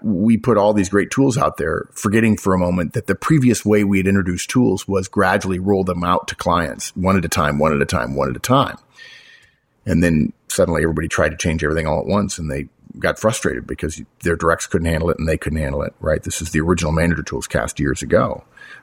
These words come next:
But you can plan for change in your number one priority. And perhaps what your next change will be six months later after you've made a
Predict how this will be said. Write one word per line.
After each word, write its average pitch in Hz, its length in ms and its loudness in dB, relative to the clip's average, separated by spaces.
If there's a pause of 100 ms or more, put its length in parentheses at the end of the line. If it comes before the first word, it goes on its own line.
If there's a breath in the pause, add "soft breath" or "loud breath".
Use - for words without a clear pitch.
But 104 240 -2
you 123 80 4
can 190 460 2
plan 117 380 4
for 101 180 0
change 98 520 2
in 101 220 4
your 98 180 4
number 95 440 4
one 85 400 -2
priority. 104 640 0 (1120)
And 104 160 2
perhaps 95 500 0
what 95 360 0
your 98 120 4
next 98 400 0
change 90 380 0
will 90 240 -4
be 82 380 -4
six - 280 -4
months 90 220 0
later 92 380 2
after 90 320 0
you've 85 180 -2
made 85 220 0
a 85 80 2